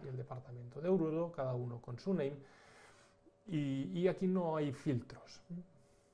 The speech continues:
La segunda pregunta, tenemos que seleccionar una provincia. ¿Pero qué provincia?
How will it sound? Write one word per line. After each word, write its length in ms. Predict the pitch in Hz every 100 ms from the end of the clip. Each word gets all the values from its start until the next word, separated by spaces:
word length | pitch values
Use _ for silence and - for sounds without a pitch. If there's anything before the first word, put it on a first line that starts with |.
| _ _ _ _ _ _ _ - - _ - - - _ _ -
La 160 | 175
segunda 340 | 160 175 196 196
pregunta, 420 | 196 190 185 196
tenemos 280 | 190 165 156
que 80 | 151
seleccionar 500 | 165 139 160 175 - -
una 220 | 170 156
provincia. 480 | - 127 107 - 120
¿Pero 160 | 135 135
qué 100 | 214
provincia? 680 | 208 208 220 - 131 113